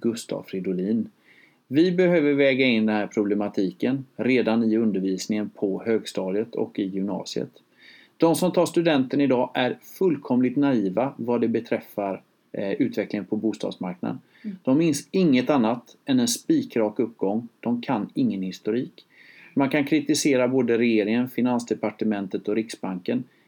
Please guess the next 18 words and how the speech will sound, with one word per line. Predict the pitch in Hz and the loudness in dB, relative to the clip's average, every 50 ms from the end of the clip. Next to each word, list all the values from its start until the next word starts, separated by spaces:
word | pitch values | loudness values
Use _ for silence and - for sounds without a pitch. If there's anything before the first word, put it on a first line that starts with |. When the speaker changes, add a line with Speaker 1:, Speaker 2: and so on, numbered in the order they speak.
| _ _ - | _ _ -6
Speaker 1:
Men | 101 101 107 117 131 147 160 160 151 139 - | -2 0 2 2 2 2 2 2 0 0 0
mycket | - - 131 131 131 127 - 120 117 | 0 2 2 2 2 0 0 0 2
av | 123 | 2
ansvaret | 131 131 123 120 - 117 113 113 110 120 | 2 2 0 0 0 0 0 0 0 0
ligger | 117 107 110 113 110 | 0 0 2 2 2
även | 104 101 101 101 98 | 2 0 -2 -4 -4
på | 95 - | -2 -2
den | 104 95 95 92 92 | -2 -2 -2 -4 -4
som | - - 95 | -6 -8 -10
ska | - - - | -8 -4 -2
göra | 98 104 107 101 90 90 95 95 | 0 2 2 2 0 -2 -4 -4
sitt | - - 107 - | -4 -6 -4 -4
livs | 110 95 90 - - - - | -4 -4 -4 -6 -12 -14 -12
största | - - - - - - 120 117 - - - 95 | -12 -10 -10 -6 -4 -2 -2 -2 -4 -6 -8 -6
investering, | 95 92 92 95 92 - - - - 101 104 113 | -4 -4 -4 -6 -6 -6 -6 -8 -6 -4 -4 -4
Speaker 2:
Mm. | 113 - - _ 110 | -4 -6 -10 _ -10
Speaker 1:
alltså | 104 92 92 95 | -8 -6 -6 -6
bostadsköparen. | 92 101 113 104 98 - - 92 92 90 - - 95 90 90 - - 104 107 113 123 131 | -4 -2 -2 -4 -4 -6 -8 -8 -8 -8 -8 -8 -8 -8 -8 -8 -8 -8 -6 -6 -8 -8